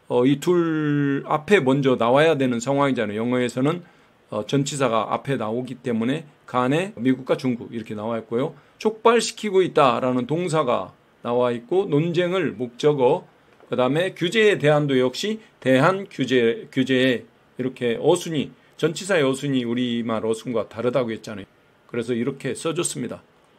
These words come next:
영어로 한번 옮겨보면은요, the library라고 나와 있고요. 어, in the technology sector. 기술 분야에서 between America and China.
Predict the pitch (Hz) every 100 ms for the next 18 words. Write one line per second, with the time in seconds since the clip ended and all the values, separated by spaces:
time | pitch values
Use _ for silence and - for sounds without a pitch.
0 | _ - 156 202 202 190 175 151 156 165
1 | 156 151 147 147 180 226 - _ _ _
2 | 147 147 143 156 202 160 143 131 107 90
3 | - _ _ _ _ - 123 123 123 127
4 | 127 123 127 139 139 - _ _ _ _
5 | 120 117 117 117 127 135 127 123 123 117
6 | 135 127 127 135 143 127 117 135 123 120
7 | 101 - _ - 107 147 160 196 120 139
8 | 165 127 110 120 131 113 - _ _ _
9 | - 123 131 131 123 113 - 117 123 131
10 | 135 156 120 110 139 127 117